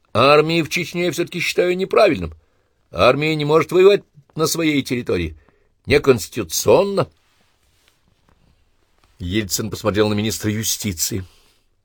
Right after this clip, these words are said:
Чиновник-правовед сидел хмур, на слово "неконституционно" покивал головой. "Не нравится ему, понимаешь". "Силовое решение в Чечне будет неправомерным", — сказал министр юстиции,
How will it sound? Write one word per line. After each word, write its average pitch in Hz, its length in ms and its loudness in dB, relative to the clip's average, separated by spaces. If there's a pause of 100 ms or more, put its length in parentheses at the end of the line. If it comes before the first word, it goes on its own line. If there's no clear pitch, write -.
(540)
Чиновник-правовед 143 1000 2
сидел 135 300 0
хмур, - 560 -2 (480)
на 110 120 0
слово 117 340 4 (280)
"неконституционно" 113 1200 2
покивал 87 400 0
головой. 87 460 4 (260)
"Не 104 120 -4
нравится 85 540 -2
ему, 82 120 -14
понимаешь". 73 580 -10 (1000)
"Силовое 156 640 6
решение 175 460 0
в 143 60 -8
Чечне 120 380 -2
будет - 320 -6
неправомерным", — 120 840 4 (840)
сказал 90 320 -2
министр 90 380 -4
юстиции, 92 640 -6